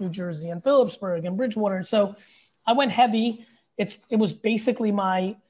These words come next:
bu-, my first real business. Um, and even when my dad dragged me into the liquor store and took away a lot of my weekends from shows, I'd still break off once in a while. And, um,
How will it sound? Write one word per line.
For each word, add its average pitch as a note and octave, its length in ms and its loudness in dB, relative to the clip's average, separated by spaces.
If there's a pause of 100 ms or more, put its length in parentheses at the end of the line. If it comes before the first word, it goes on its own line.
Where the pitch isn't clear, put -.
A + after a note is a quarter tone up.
(440)
bu-, A3 480 2
my G#3 140 2
first G#3+ 400 -2
real G#3+ 180 2
business. F#3 680 -4 (460)
Um, F#3+ 480 -2 (840)
and G3+ 340 0
even A#3 220 4
when G#3+ 100 2
my G3+ 120 2
dad F#3+ 240 2
dragged F#3+ 240 2
me F#3+ 80 -2
into F#3+ 140 -2
the F#3 60 -2
liquor G3 240 0
store F#3+ 320 -2
and F3+ 120 -4
took G3 120 -2
away G3 160 2
a F#3+ 60 4
lot F#3 160 2
of F3+ 60 -2
my F3+ 100 0
weekends F3+ 540 -2
from F3 160 -8
shows, G#3+ 360 0
I'd F#3 140 -2
still G#3 220 0
break F#3+ 260 -2
off F#3 220 -2
once F#3 200 -6
in G3+ 60 -2
a F#3+ 40 -2
while. F3 500 -6 (560)
And, G#3 420 2
um, G3+ 560 2